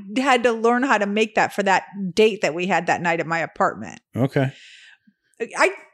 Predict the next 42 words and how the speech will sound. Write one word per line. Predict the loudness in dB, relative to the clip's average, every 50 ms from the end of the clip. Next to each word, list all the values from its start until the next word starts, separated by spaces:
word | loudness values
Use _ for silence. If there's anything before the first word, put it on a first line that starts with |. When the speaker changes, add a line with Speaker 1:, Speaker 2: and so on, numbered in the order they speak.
| -16 -16 -16 -16 -20 _ _ _
Speaker 1:
it's | -4 -4 -4 -4
so | -2 -2 -2
funny. | -2 -2 -2 -2 -2 0 0 -2
I'm | -2 -2 0
asking | 0 0 -2 -2 0 -2 -2 0
you, | 0 -2 -2
have | -2 -2 0 -2
you | -4 -4 -4 -4 _ 2
ever, | 2 2 2 2 -2 -2 0
like, | 0 -2 -2 -2 -8 -10 _
rem-, | -4 0 0 2 2 2 0 -2 -6 -10 -4 -2
I'm | 0 0 0 -2 0 2
asking | 4 4 4 4 2 0 2 4
you | 6 6 4
about | 6 6 6 6 6 6
a | 6 4
healthy | 2 2 4 6 6 6 6 4 4 4 4 4 4 0 -2
meal. | -2 0 2 4 4 4 6 4
<laughs> | 4 2 2 2 2 2 2 2 0 -6 -8 -6 -6 -6 -6 -8 -12 _ _ _
You, | -18 -14
you | -12
just | -12 -6 0
don't | 0 0 2 0
listen. | -2 -4 -6 -4 -4 -6 -6 -6 -8 -8 0
It's | 2
Speaker 2:
Black | 4 4 4 4
bean | 4 4 4 4 4
soup. | 4 4 4 4 2 0 -4 _
Speaker 1:
Forget | -4 -2 0 0 0 0
it. | 0 -4 -6 -8 -10
Just | -4 -4 -2 -2 -2 -6 -8
forget | -10 -8 -4 -2 -2 -2
it. | -2
You | -2 -4
just | -6 -6 -8 -4
don't | -4 -4 -4 -4
listen. | -6 -8 -8 -8 -8 -8
So, | -6 -4 -2 -2 0
Speaker 2:
I | 2
don't | 4 4
Speaker 1:
all | 6
right, | 6